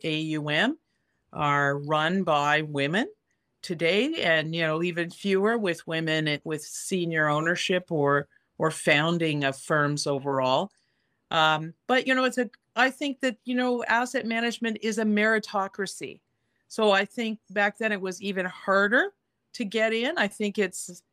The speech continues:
it's much more open and people are very interested in, in building diversity in their organizations.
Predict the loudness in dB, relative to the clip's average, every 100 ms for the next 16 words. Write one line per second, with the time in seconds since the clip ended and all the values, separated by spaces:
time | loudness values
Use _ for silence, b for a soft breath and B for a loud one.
0 | _ -12 -10 0 2 2 2 2 2 2
1 | 4 2 4 2 2 0 -4 -6 -2 -4
2 | -4 -8 -2 0 2 4 4 2 -2 -8
3 | _ _ _ _ _ 2 4 2 2 0
4 | 0 -4 -2 0 0 -2 -6 _ _ _
5 | -10 -6 -4 -4 -4 -10 -14 _ 4 4
6 | 4 2 4 2 2 -2 -2 -2 -2 0
7 | 0 0 2 2 2 0 0 -2 -2 -2
8 | -2 -4 -4 -6 -12